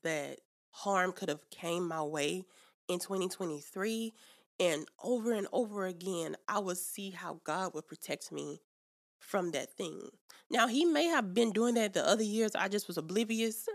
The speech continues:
but twenty twenty-three is the year that I could truly recognize it. The fact that I can count on one hand the amount of things that could have caused extreme harm, and I saw what God protected me in that area, displays to you the type of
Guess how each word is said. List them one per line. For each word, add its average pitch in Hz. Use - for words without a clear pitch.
but 196
twenty 262
twenty-three 233
is 214
the 202
year 196
that 180
I 185
could -
truly 202
recognize 156
it. -
The 180
fact 240
that 196
I 190
can 185
count 180
on 165
one 202
hand 190
the 214
amount 185
of 175
things 185
that 165
could 208
have 156
caused 156
extreme 202
harm, 190
and 185
I 185
saw 196
what 170
God 185
protected 175
me 180
in 175
that 147
area, 185
displays 196
to 165
you 165
the 143
type 151
of 131